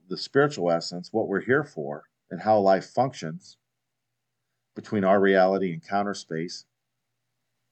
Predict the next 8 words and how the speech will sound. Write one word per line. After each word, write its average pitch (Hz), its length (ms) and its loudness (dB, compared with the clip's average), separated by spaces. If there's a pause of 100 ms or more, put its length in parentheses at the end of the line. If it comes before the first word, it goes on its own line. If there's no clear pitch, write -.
(1000)
they're 135 420 6 (180)
the 117 160 6
only 117 160 4
ones 107 340 2
that'll 87 160 -4
probably 107 600 2
be 87 160 -6
granted 101 680 -4